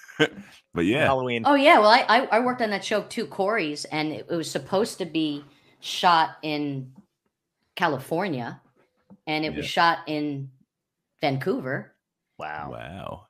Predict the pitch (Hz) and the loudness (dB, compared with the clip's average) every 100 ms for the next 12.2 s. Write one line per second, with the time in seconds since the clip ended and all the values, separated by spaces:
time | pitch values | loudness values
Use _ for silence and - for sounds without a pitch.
0 | - 165 160 160 147 - _ _ _ _ | -2 0 2 0 -4 -14 _ _ _ _
1 | _ _ _ _ _ _ - 196 226 214 | _ _ _ _ _ _ -2 4 4 4
2 | 170 185 180 165 156 165 165 165 147 139 | 0 -2 -2 -2 0 0 -2 -6 -8 -2
3 | 151 151 143 151 139 139 - - 285 247 | 0 0 -2 0 0 -2 -6 -4 -2 -2
4 | 139 120 127 208 - _ _ _ - 113 | -2 -2 -4 -6 -12 _ _ _ -10 -4
5 | 110 110 - - _ _ _ _ _ 170 | -2 -2 -8 -20 _ _ _ _ _ -2
6 | 175 82 80 123 135 110 _ _ _ _ | 0 0 0 0 0 -4 _ _ _ _
7 | _ _ _ _ 185 175 175 165 - 180 | _ _ _ _ 2 4 2 -2 -2 2
8 | 208 175 - 214 190 175 226 262 208 202 | 2 0 0 4 4 4 2 2 0 -4
9 | - _ _ _ _ _ _ _ - 180 | -12 _ _ _ _ _ _ _ -6 -2
10 | 165 165 - 208 180 175 170 131 _ _ | 0 -2 -6 -2 0 0 -4 -8 _ _
11 | _ _ - 196 196 170 175 247 196 190 | _ _ -2 -2 0 0 6 8 8 2
12 | - | -8